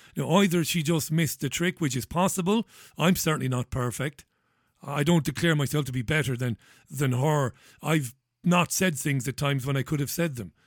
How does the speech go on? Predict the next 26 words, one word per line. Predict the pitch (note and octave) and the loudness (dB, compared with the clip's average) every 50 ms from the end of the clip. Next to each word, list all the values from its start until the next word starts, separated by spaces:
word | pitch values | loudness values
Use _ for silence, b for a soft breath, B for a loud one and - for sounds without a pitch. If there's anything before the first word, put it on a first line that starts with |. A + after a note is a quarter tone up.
| b b b b b b b b _ | b b b b b b b b _
But | - D#3+ C#3+ - | 0 0 2 2
that's | G3+ G#3 - - | 2 2 2 2
a | F#3 D#3 | 0 0
big, | C3+ G#3 G#3+ E3 C3 - - - | 2 0 -2 -2 -4 -8 -12 -10
that's | - F3+ - - | -10 -8 -6 -6
a | D#3 | -2
big | B2+ G3+ G#3+ E3+ C3 | 2 2 2 2 0
thing. | - - G#3 G#3 F#3 | -2 0 2 2 2
It's | D3 - - | 0 0 -4
a | C#3 | -6
big, | - - G3+ G3+ E3 C3 - _ - | -4 -2 -2 -2 -2 -4 -8 _ -2
big | G3+ G3 D3 B2 | -2 -2 0 2
deal, | F#3+ G#3 G#3 F#3+ E3 | 2 4 4 4 2
that. | C#3 B2 F#2+ D2+ - - b b b b b b b b b - | 2 -2 -6 -8 -12 -18 b b b b b b b b b -6
It's | D#3 D#3 B2 | -4 -4 -2
Van | C3+ D3 G3 G3 G3 E3+ | 0 2 2 4 4 4
Tam | - D#3+ F3+ G3 G3 F3+ D#3 | 4 2 2 4 4 2 2
who's | C3+ C#3+ D#3 D#3 D3 B2+ - B B B B B B | 2 2 2 2 0 -2 -4 B B B B B B
urging | - F3+ F#3 F3+ C#3+ D3+ D3+ C#3 | 2 4 4 4 4 2 0 0
children | A#2+ - - E3 E3 D#3 C3+ C#3+ C3 A#2+ | 0 0 0 2 2 2 0 0 -2 -4
to | - - D3 C3+ C3 B2+ A#2+ b b b b b b - D#3+ B2+ | -4 -4 -2 -2 -2 -2 -4 b b b b b b -16 -4 -2
get | E3 F3+ D#3+ - D3+ C3 | 0 0 0 -2 -4 -6
the | D#3 | -4
vaccine | B2 E3 F#3 E3+ - - - D#3+ C#3+ C3+ B2+ B2 C3+ | 0 0 0 0 -2 -2 -2 0 0 0 -2 -2 0
while | D#3 F3 F#3+ F#3 F3 E3+ | 2 4 4 4 4 4
misrepresenting | E3 E3+ F#3 G3+ E3+ - - - D3+ D#3+ F3+ F3 F3 _ - - E3+ D#3+ D3+ A2+ C#3+ E3+ F#3+ F#3 D3 - B2+ B2 A#2+ A2+ | 6 6 6 4 4 0 -2 -4 -2 0 0 0 -2 _ -2 0 0 0 0 0 0 0 0 0 0 -2 -4 -6 -6 -6